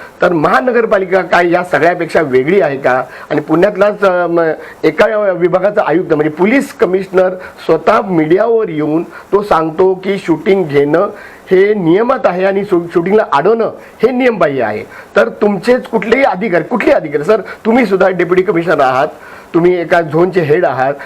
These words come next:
अभ्यागतामध्ये तुम्ही होता, तर तुम्ही तुमच्या लेवलला आत्तापर्यंत अभ्यास करण्या एवढा तुमचा विधी विभाग आहे,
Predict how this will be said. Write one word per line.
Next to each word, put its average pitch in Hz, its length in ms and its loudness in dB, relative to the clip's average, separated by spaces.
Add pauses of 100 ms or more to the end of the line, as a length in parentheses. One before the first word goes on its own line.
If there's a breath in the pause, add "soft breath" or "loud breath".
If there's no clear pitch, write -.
(100)
अभ्यागतामध्ये 180 680 0
तुम्ही 160 260 0
होता, 135 300 0 (300 loud breath)
तर 202 40 2
तुम्ही 208 260 0
तुमच्या 220 300 0
लेवलला 208 500 0
आत्तापर्यंत 226 400 0
अभ्यास 190 260 -2
करण्या 220 220 2
एवढा 208 160 2
तुमचा 196 420 -2
विधी 180 280 0
विभाग 202 340 0
आहे, 127 260 -2